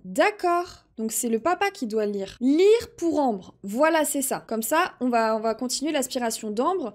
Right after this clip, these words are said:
Et notre petite Héloïse, elle va partir, euh, au festival. Alors, le festival est buggé. Je sais pas trop pourquoi. <laughs> Pourquoi on voit pas le festival ? Pourquoi il a disparu ? Oh bah non. C'est génial, je sais pas pourquoi. Oh, crotte. Bon, écoutez, je vais les laisser faire n'importe quoi, les autres, parce que,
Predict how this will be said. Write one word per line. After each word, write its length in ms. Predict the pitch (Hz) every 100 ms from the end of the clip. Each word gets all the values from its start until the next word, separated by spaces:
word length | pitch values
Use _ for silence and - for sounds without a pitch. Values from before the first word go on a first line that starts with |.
| -
Et 200 | 339 -
notre 180 | 247 226
petite 260 | 269 339
Héloïse, 360 | 320 254 320 330
elle 140 | 247
va 140 | 247 370
partir, 1000 | - 508 508 - - 269 330 302 226 -
euh, 160 | 196 196 -
au 80 | 359
festival. 720 | 480 - - 214 208 294 196 -
Alors, 200 | - 214 -
le 100 | 226
festival 560 | 277 269 285 302 359 - -
est 220 | 226 220
buggé. 440 | 202 254 220 240 -
Je 60 |
sais 100 | 220
pas 100 | 208
trop 100 | 240
pourquoi. 400 | 277 262 220 202 - -
<laughs> 160 | -
Pourquoi 320 | - 233 427 320
on 60 |
voit 240 | 262 247 233
pas 100 | 294
le 80 |
festival ? 640 | 320 262 - 240 226 254 320 330 _
Pourquoi 200 | 285 349
il 60 |
a 60 | 349
disparu ? 540 | 311 - - 302 330 392 -
Oh 80 | 254
bah 160 | 277
non. 360 | 294 320 330 320 -
C'est 320 | - - 302
génial, 500 | 269 269 254 247 262
je 80 | 262
sais 200 | 254 247
pas 160 | 269 285
pourquoi. 1120 | 277 262 - - 262 262 269 262 254 247 240 -
Oh, 260 | 269 269
crotte. 500 | 269 - 247 247 247 -
Bon, 220 | 202 220
écoutez, 640 | 226 220 233 - 226 220 -
je 100 | 190
vais 60 | 208
les 100 | 220
laisser 240 | 226 247
faire 160 | 233 202
n'importe 400 | 202 220 - 214
quoi, 160 | 220
les 180 | 208 196
autres, 80 | 202
parce 140 | -
que, 240 | - 170